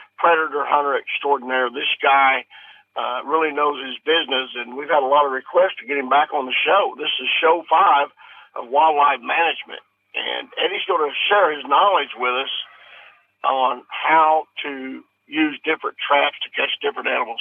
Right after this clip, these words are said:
So, Eddie, let's kick this thing off. Okay, the predators we have to catch here in the Ozarks, in the Midwest,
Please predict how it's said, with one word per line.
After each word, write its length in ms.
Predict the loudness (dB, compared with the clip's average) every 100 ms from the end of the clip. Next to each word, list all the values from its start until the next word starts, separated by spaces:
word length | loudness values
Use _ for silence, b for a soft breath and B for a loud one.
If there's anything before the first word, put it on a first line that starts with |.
| -2
So, 120 | 0 2
Eddie, 300 | 2 2 -2 B B B -12
let's 140 | -6
kick 180 | -4 -2
this 120 | -2 0
thing 180 | 2 2
off. 220 | 2 0 _ b b b _ -2
Okay, 120 | 0
the 80 | 0
predators 420 | 0 2 2 0
we 160 | -4 -4
have 480 | 0 0 0 -2 -6 B B B -12
to 60 | -8
catch 420 | 0 4 4 2 -4 -6 -6 0
here 220 | 2 2
in 80 | 0
the 120 | 0
Ozarks, 640 | 0 -2 0 0 -2 -6 -8 -8 -12
in 80 | -8
the 60 |
Midwest, 580 | -2 -2 0 0 0 -4